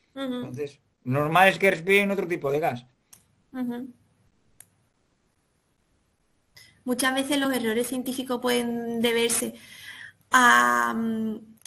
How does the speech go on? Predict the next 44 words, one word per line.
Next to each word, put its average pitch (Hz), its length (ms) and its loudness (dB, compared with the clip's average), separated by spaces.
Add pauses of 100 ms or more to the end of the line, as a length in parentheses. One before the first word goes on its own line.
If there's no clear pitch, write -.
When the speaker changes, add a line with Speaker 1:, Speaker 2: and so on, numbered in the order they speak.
(100)
Speaker 1:
a 254 120 2
que 247 120 2
damos 247 220 2
por 247 160 -2
supuesto 240 760 -2 (400)
que 233 280 0
en 226 100 0
la, 226 760 0 (140)
que 233 140 -2
lo 226 120 -2
que 220 440 0
es, - 360 0
existe 233 440 -6
en 226 100 -4
la 214 160 -4
Tierra, 233 420 -4
en, 220 260 -4 (140)
por 220 100 -8
ejemplo, 226 260 -4
en 220 120 -2
la, 208 300 -4
en 220 120 -2
la, 208 560 -6 (100)
el 214 100 -6
oxígeno 226 380 -6
de 220 60 0
la 214 80 -2
atmósfera 220 460 -4
pueda 226 240 0
ser 220 200 -4
similar 220 520 0 (300)
en 226 140 -2
otros 226 540 0
planetas, 240 680 -4
en 226 200 -4
el, 220 340 0
sobre 214 200 -8
todo 214 140 -2
en 214 220 0
las 214 220 -2
películas 220 420 -4
de 220 80 -4
ciencia 220 300 -6
ficción? 240 480 -10